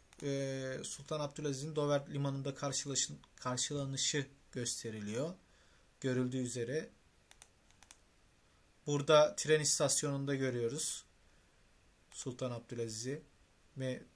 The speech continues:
muhtemelen tabii ki şehzadeleri. Burada, e, saraya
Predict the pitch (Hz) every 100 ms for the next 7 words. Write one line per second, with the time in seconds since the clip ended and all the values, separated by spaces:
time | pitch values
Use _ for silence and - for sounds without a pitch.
0 | - 139 120 - 113 113 107 117 110 -
1 | - 113 - 110 107 107 113 170 - -
2 | - - - - - - - 143 156 156
3 | 156 160 - - - - - - - 139
4 | 135 135 131 - - 147 143 151 151 147